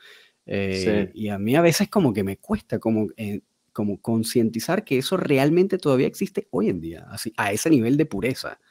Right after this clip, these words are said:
Speaker 1: o a ese nivel de como de, de ortodoxia, ¿no? Es como
Speaker 2: Bueno, y,
Speaker 1: raro.
Speaker 2: y, y tengo, tengo una, mi opinión ha cambiado un par de veces en ese, en ese tema, ¿ok? Porque cuando, cuando lo ves, porque yo lo he visto, ¿ok?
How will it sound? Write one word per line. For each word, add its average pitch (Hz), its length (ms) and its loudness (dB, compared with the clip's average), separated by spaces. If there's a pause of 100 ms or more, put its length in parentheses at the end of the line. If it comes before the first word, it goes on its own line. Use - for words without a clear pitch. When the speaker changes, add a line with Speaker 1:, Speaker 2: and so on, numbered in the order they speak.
(360)
Speaker 1:
o 98 300 -6
a 101 60 -4
ese 135 120 -2
nivel 104 240 2
de 120 100 -4
como 101 280 0
de, 85 120 -8
de 92 120 -8
ortodoxia, 92 840 -6 (500)
¿no? 113 180 -2
Es - 60 -14
como 120 180 -4
Speaker 2:
Bueno, 139 200 8
y, 120 100 8
Speaker 1:
raro. - 300 -12
Speaker 2:
y, - 140 -6 (460)
y 120 160 2
tengo, 165 480 8
tengo 160 320 4
una, 170 300 2
mi 135 260 2
opinión 131 500 2
ha 170 80 2
cambiado 131 520 4
un 127 100 -4
par 120 220 4
de 110 100 -2
veces 113 420 -4
en 101 140 -6
ese, 101 380 -4
en 98 200 -6
ese 98 220 -6
tema, 95 400 -6 (280)
¿ok? 87 180 -10 (840)
Porque 117 300 6
cuando, 113 480 6
cuando 113 300 2
lo 101 220 4
ves, 113 600 -2
porque 107 240 -4
yo 147 140 4
lo 196 100 0
he 151 60 0
visto, 117 580 -4
¿ok? 98 180 -12